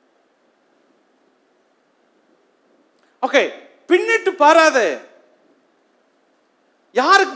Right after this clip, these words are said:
பேசுறாங்க? இவன் ஒரு நீதிமானுடைய குடும்பத்துக்கு பேசுறாங்க, விசுவாச குடும்பத்துக்கு பேசுறாங்க. அவன் already cooled off, குளிர்ந்து போனான். பின்னிட்டு பாத்துறாத.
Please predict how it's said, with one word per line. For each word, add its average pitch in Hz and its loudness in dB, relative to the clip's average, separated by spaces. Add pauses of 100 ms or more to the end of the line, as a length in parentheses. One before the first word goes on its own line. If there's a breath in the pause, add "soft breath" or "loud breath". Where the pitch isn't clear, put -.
(120)
பேசுறாங்க? 262 0 (1000)
இவன் 294 0
ஒரு 262 0 (120)
நீதிமானுடைய 254 -2 (100)
குடும்பத்துக்கு 233 -6 (100)
பேசுறாங்க, 208 -4 (480 soft breath)
விசுவாச 302 -4 (100)
குடும்பத்துக்கு 254 -4
பேசுறாங்க. 214 -4 (400 soft breath)
அவன் 220 -2 (140)
already 370 2 (2750)
cooled 381 2
off, 277 -6 (160)
குளிர்ந்து 370 0
போனான். 233 -6 (1400)
பின்னிட்டு 277 -4
பாத்துறாத. 240 0